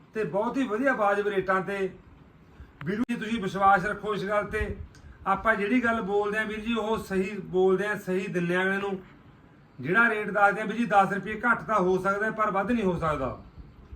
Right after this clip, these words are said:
ਜ਼ਰੂਰ ਵਿਸ਼ਵਾਸ ਰੱਖੋ ਗੱਲ ਤੇ। ਆਪਾਂ ਵਾਅਦਾ ਕਰਦੇ ਹਾਂ ਇਸ ਗੱਲ ਤੇ ਵੀਰ ਜੀ, ਚੀਜ਼ ਬੋਲਦੇ ਹਾਂ, ਅਸੀਂ ਦਿੰਦੇ ਹਾਂ ਵੀਰ ਜੀ।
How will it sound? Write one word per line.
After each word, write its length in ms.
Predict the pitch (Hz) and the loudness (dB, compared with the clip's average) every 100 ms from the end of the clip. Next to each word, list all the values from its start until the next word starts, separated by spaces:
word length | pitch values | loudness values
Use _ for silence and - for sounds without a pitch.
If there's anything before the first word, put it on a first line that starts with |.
| - - - | -20 -20 -16
ਜ਼ਰੂਰ 280 | - 185 233 | -6 -2 0
ਵਿਸ਼ਵਾਸ 420 | 190 156 196 202 | 0 2 4 4
ਰੱਖੋ 280 | 202 196 202 | 0 -6 -4
ਗੱਲ 160 | 196 190 | -2 -2
ਤੇ। 320 | 208 208 196 - | -4 -8 -8 -12
ਆਪਾਂ 300 | 170 196 190 - - - - - - | -8 -4 -4 -6 -14 -16 -14 -12 -8
ਵਾਅਦਾ 280 | 151 180 220 | -2 2 4
ਕਰਦੇ 260 | 196 185 | 2 0
ਹਾਂ 60 | 202 | -2
ਇਸ 80 | 175 | -2
ਗੱਲ 180 | 190 190 | -2 -2
ਤੇ 120 | 196 | -4
ਵੀਰ 140 | 196 | -4
ਜੀ, 60 | 226 | -6
ਚੀਜ਼ 180 | - 185 | -6 -4
ਬੋਲਦੇ 360 | 180 185 180 | 0 2 2
ਹਾਂ, 60 | 190 | 0
ਅਸੀਂ 120 | 175 | 0
ਦਿੰਦੇ 300 | 190 170 175 | -2 -2 -2
ਹਾਂ 80 | 175 | -2
ਵੀਰ 120 | 170 | -4
ਜੀ। 240 | 165 175 | -4 -6